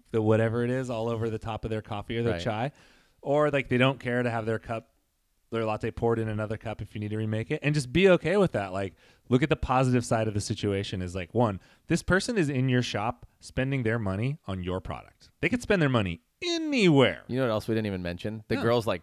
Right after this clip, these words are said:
Speaker 2: using her fingers to just
Speaker 1: That's pretty
Speaker 2: sprinkle
Speaker 1: cool.
Speaker 2: stuff.
Speaker 1: <laughs>
Speaker 2: She's
Speaker 1: Yeah.
Speaker 2: not even doing it out of, like, a vessel. She's, like, touching it.
Speaker 1: She's, like, not food
Speaker 2: She's,
Speaker 1: safe
Speaker 2: like,
Speaker 1: certified.
Speaker 2: grubby. Yeah, grubby finger in the whole thing.
Speaker 1: Girl, what are you doing? You're not s-,
Speaker 2: She's
Speaker 1: certified?
Speaker 2: like, "This is just coffee grounds for, that were stuck to my finger mixed with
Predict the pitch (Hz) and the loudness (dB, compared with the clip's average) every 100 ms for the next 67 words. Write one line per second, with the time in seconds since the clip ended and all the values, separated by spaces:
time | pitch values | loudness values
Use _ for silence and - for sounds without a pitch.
0 | 101 95 101 90 80 - - 92 80 76 | -8 -6 -6 -6 -10 -12 -10 -8 -8 -12
1 | - - 98 85 87 120 - 101 87 - | -14 -12 -10 -8 -8 -8 -4 -6 -4 -6
2 | 90 92 82 80 - 214 202 123 113 107 | -4 -2 -4 -6 2 4 4 2 -4 0
3 | 110 107 101 95 98 87 82 80 80 82 | 0 2 0 0 -2 -4 -6 -8 -8 -12
4 | 82 98 85 76 _ _ 110 - 71 78 | -10 -12 -14 -18 _ _ -14 -12 -16 -16
5 | 76 _ _ _ - 98 98 92 82 - | -20 _ _ _ -12 -6 -4 -4 -8 -6
6 | 95 87 98 90 - 95 104 95 98 98 | -8 -2 -2 -2 -2 -2 -2 0 2 0
7 | 90 85 85 98 92 90 98 98 95 - | -2 -6 -6 -2 -2 -2 -2 -2 -4 -8
8 | 95 90 85 87 85 95 - 92 90 90 | -8 -6 -6 -6 -6 -6 -6 -8 -8 -10
9 | 107 98 113 180 127 87 82 123 180 95 | -12 -10 -12 -10 -12 -12 -10 -10 -8 -8
10 | 87 123 - - - - - - - 120 | -6 -8 -10 -18 -16 -18 -20 -20 -12 -4
11 | 135 240 277 330 370 165 - _ 110 120 | 0 4 4 4 2 -2 -8 _ -6 -6
12 | 139 104 92 90 - 95 82 87 113 - | -6 -6 -6 -8 -10 -10 -10 -8 -8 -8
13 | 98 90 110 101 90 95 - | -10 -8 -8 -8 -8 -10 -12